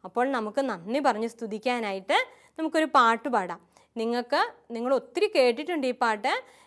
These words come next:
നിങ്ങളുടെ പപ്പയ്ക്കും മമ്മിക്കും ഒക്കെ അറിയാം. അപ്പോൾ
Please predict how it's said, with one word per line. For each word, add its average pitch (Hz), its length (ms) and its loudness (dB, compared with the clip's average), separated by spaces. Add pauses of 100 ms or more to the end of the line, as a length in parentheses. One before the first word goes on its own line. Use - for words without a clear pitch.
നിങ്ങളുടെ 233 220 -4
പപ്പയ്ക്കും 247 480 0
മമ്മിക്കും 233 380 -2
ഒക്കെ - 340 -4
അറിയാം. 226 580 2 (460)
അപ്പോൾ 247 380 0